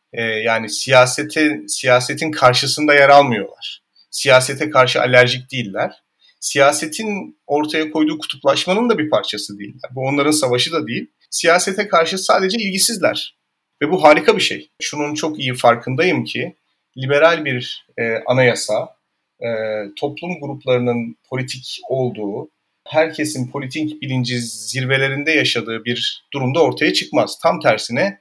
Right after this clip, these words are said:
insanların mütevazi hayatlarıyla, kendi çıkarlarıyla, kendi menfaatleriyle daha çok ilgilendiği, başka insanların hayatlarına dair bir ütopyasının olmadığı,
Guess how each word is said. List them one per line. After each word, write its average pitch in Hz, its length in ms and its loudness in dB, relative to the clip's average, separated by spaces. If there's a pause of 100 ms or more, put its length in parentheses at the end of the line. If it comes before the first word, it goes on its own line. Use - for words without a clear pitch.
(120)
insanların 135 580 0
mütevazi 143 520 2
hayatlarıyla, 120 840 0
kendi 123 340 -2
çıkarlarıyla, 110 840 0 (120)
kendi 127 280 -2
menfaatleriyle 131 840 2
daha 160 180 0
çok 156 220 -2
ilgilendiği, 104 680 -6 (260)
başka 127 280 0
insanların 151 640 2
hayatlarına 143 640 0
dair 143 320 2
bir 143 160 -6
ütopyasının 139 640 -2
olmadığı, 139 640 2